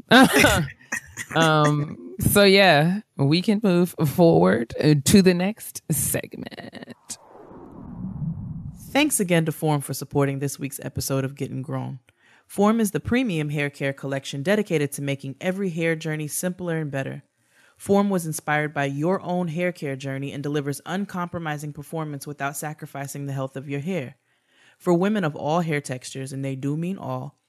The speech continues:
Speaker 2: the Form collection is unique, versatile, and minimizes the guesswork. Just like their big brother brand Bevel,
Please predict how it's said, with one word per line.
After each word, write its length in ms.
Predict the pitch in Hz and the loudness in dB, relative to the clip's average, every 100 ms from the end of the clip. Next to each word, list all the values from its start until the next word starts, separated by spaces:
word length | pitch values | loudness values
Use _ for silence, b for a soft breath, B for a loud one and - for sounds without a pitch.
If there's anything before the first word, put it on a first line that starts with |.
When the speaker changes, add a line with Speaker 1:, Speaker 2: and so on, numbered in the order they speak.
| b b | b b
Speaker 2:
the 80 | - | -8
Form 320 | - 190 208 | -6 -2 -2
collection 420 | 214 180 143 - 143 | -2 -6 -6 -8 -8
is 160 | 135 | -6
unique, 360 | 143 143 196 214 - | -6 -4 -4 -6 -8
versatile, 480 | 143 175 175 196 202 | 0 0 0 -4 -6
and 200 | 143 147 | -6 -4
minimizes 500 | 180 160 139 147 143 | -4 -2 -4 -6 -10
the 80 | |
guesswork. 600 | 147 147 - 135 123 - _ _ _ _ _ _ - | -6 -6 -6 -10 -14 -16 _ _ _ _ _ _ -2
Just 220 | 214 220 | 0 2
like 160 | 254 | -2
their 140 | 233 185 | -2 -2
big 260 | 160 170 | -2 -2
brother 240 | 165 156 151 | 0 0 0
brand 400 | 147 143 139 139 | -2 -4 -4 -4
Bevel, 420 | 156 147 139 151 | -2 -2 -6 -8